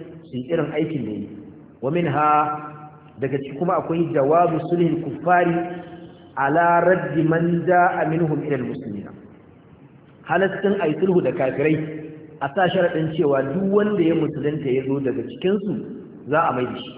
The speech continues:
Wa alla yuradda man zahaba min al-muslimina ilayhi. A yadda da cewa kuma duk musulmin da ya koma cikin su ba ya sun dawo da shi ba. Hadha fi ghairi nisa'i, amma banda mata.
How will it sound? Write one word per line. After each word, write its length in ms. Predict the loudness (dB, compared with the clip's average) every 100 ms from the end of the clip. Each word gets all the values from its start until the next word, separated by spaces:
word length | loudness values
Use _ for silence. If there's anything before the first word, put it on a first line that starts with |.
| -18 -20 -20 -12 -8
Wa 100 | -2
alla 380 | 0 2 2 2
yuradda 760 | 2 2 2 2 2 2 0 -2
man 240 | -2 0
zahaba 320 | 0 0 0
min 140 | 0 0
al-muslimina 540 | -2 -4 -4 -4 -4
ilayhi. 420 | -4 -4 -6 -10 -14 -18 -14 -4
A 120 | 0
yadda 140 | 2 0
da 60 | 2
cewa 180 | 2 2
kuma 240 | 2 0 0 -4 -12 -14 -2
duk 80 | 2
musulmin 420 | 2 2 2 2 4
da 40 |
ya 60 | 2
koma 220 | 2 2 0 0
cikin 240 | 0 0 0
su 80 | -6 -8 -12 -14 -18 -2
ba 100 | 0
ya 100 | 2
sun 140 | 2
dawo 160 | 4 4
da 80 | 2
shi 160 | -2 -6
ba. 120 | -8 -12 -16 -4
Hadha 400 | 0 2 4 2 2
fi 80 | 0
ghairi 260 | 0 0 -2
nisa'i, 680 | -2 0 0 -4 -10 -14 -12
amma 220 | -8 -4 -2
banda 280 | -2 -2
mata. 420 | 0 2 2 2